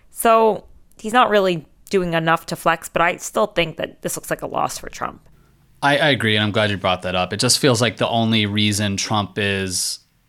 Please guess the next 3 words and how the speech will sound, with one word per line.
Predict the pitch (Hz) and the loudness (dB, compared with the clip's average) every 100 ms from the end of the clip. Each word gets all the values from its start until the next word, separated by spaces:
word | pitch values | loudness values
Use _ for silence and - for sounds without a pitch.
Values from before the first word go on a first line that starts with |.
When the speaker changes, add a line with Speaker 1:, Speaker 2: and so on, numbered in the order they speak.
| - | -6
Speaker 2:
endorsing | 110 113 110 104 117 101 | -4 0 0 0 -2 -2
McCarthy | 98 - 101 95 113 104 120 175 - | -4 -2 -2 0 -2 -2 -2 -4 -8
is, | 131 117 113 110 110 107 101 95 - | -4 0 2 4 2 0 -2 -2 -4